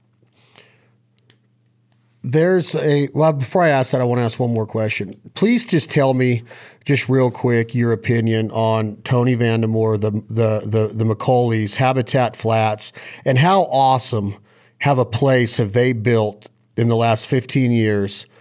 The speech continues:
And how cool was it to see this come into fruition as a vision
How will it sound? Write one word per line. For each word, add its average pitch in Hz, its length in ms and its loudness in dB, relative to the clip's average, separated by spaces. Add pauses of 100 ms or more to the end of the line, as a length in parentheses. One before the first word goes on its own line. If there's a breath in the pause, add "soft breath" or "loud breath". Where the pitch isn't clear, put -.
(440 soft breath)
And 139 140 2
how 175 200 4
cool 175 360 2
was 131 140 2
it 139 140 0
to 117 80 -2
see 113 600 0 (280 loud breath)
this 147 240 0
come 143 260 0
into 131 180 2
fruition 120 600 0
as 110 180 0
a 104 60 0
vision 143 600 0